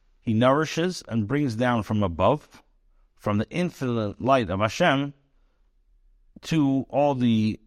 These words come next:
neshamis of the Bnei Yisrael. Right? It's Baruch Hu.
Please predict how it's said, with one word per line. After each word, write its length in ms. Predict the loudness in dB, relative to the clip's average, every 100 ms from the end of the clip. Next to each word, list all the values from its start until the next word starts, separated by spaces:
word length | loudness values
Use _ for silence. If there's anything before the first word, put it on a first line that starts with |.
| _
neshamis 540 | -4 -2 0 -2 -4 -6
of 160 | -4 -2
the 60 |
Bnei 340 | -2 -2 0 -2
Yisrael. 380 | -2 -4 -4 -8 _ _ _ _ _ _ _ _ _ _ _ _ _ _ _ _ _ -4
Right? 220 | 0 2
It's 160 | 2
Baruch 320 | 0 2 0 0
Hu. 160 | -6